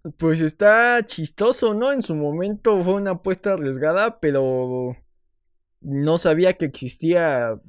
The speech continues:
Yuri Geller y te apuesto que Pokémon, eh,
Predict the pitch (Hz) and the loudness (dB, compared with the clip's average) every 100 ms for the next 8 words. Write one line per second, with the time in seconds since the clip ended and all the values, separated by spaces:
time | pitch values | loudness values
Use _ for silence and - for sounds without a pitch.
0 | _ - 117 151 170 139 147 165 202 220 | _ -14 -4 0 0 0 2 2 2 2
1 | 151 - 131 123 120 123 123 - 147 170 | 0 -2 -2 -2 -2 -2 -2 -4 -4 -4
2 | 160 - 127 123 107 127 127 135 139 147 | -6 -4 -2 -2 -4 -8 -4 -6 -4 -4
3 | 156 151 139 127 120 _ _ _ _ _ | -2 -4 -4 -6 -10 _ _ _ _ _
4 | _ - - - 135 131 131 131 127 123 | _ -18 -10 -4 -2 0 2 2 2 2
5 | 123 120 | 0 -2